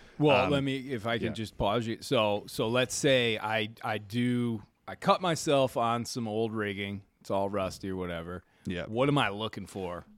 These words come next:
Speaker 2: Great point. So first, you would obviously like to try to clean and assess the wound. So the first thing you wanna do is obviously make sure you're safe.
Speaker 1: Yeah.
Speaker 2: Once everything's stabilized, then you have to kind of do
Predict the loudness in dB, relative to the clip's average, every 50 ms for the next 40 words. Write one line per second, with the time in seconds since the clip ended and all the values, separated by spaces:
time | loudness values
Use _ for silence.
0 | _ _ -4 0 2 2 2 2 0 0 -2 -2 -6 -6 0 4 8 8 10 10
1 | 8 6 4 0 -4 _ _ _ 2 6 8 8 8 8 6 4 4 6 6 6
2 | 4 4 4 2 -2 -2 -2 -2 -2 -2 -4 -4 -8 -6 -2 0 0 0 0 -2
3 | -6 _ _ _ -4 0 4 4 6 6 6 4 4 2 0 0 0 0 0 0
4 | -2 -2 -4 -4 -6 -4 -4 -4 -4 -6 -8 -8 -8 -6 -4 -4 -4 -2 -2 0
5 | 0 0 0 0 0 0 0 0 -2 -4 -4 -2 -2 -2 -2 -4 -6 -8 -12 _
6 | -4 -2 0 0 0 -2 -4 -4 -6 -6 -6 -6 -4 -4 -4 -2 -4 -4 -4 -4
7 | -4 -4 -6 -8 -10 -4 0 2 2 2 2 -2 -10 -20 -20 -20 -20 -20 -20 -20
8 | _ _ _ -10 -4 0 2 2 4 4 6 6 6 6 6 4 4 4 2 2
9 | 4 4 4 4 4 2 2 2 2 2 0 0 -2 -2 -2 -2 0 0 0 0
10 | -2 -2 -4 -6 -4 -2 -2 -2 -2 -4 -6 -10 -16 _ _ _ -20 -20 _ 0
11 | 2 2